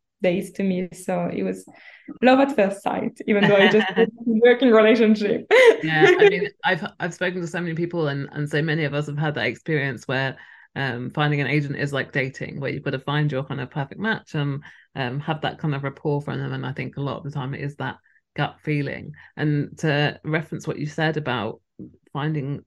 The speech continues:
Speaker 2: other authors that you think your work is either similar to or thematically kind of fits together,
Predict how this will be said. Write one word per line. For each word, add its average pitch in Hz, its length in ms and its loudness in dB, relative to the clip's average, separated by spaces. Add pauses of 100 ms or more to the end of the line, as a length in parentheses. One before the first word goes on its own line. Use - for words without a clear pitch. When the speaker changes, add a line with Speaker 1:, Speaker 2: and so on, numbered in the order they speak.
(100)
Speaker 2:
other 156 200 -6
authors 135 440 -8
that - 140 -12
you 143 360 -8 (500)
think 165 240 -6
your 151 120 -2
work 147 400 -2
is 147 260 -10 (100)
either 151 200 -4
similar 226 360 -6
to 220 380 -6
or 143 400 -4 (300)
thematically 160 600 -4
kind 156 160 -8
of 151 120 -10
fits - 280 -8
together, 151 520 -4